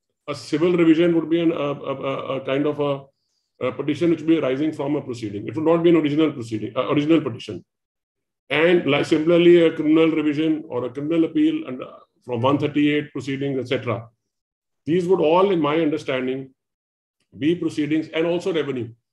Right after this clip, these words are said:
In a writ in the, uh, uh, arising from revenue proceedings, from collectors, commissioners, and then the financial commissioners.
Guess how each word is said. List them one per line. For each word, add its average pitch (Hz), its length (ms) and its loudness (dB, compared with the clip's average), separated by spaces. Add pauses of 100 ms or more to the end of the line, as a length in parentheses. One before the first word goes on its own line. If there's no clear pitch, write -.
(220)
In 135 140 -2
a 151 180 -4
writ 180 240 -2
in 156 180 0
the, 160 240 -2
uh, 143 80 -6
uh, 87 420 -8
arising 135 300 0
from 156 180 -2
revenue 156 260 2
proceedings, 127 460 -6
from 135 180 -8
collectors, 139 420 -4
commissioners, 135 480 -4
and 127 120 -4
then 143 120 0
the 147 100 -2
financial 131 360 -8
commissioners. 117 480 -6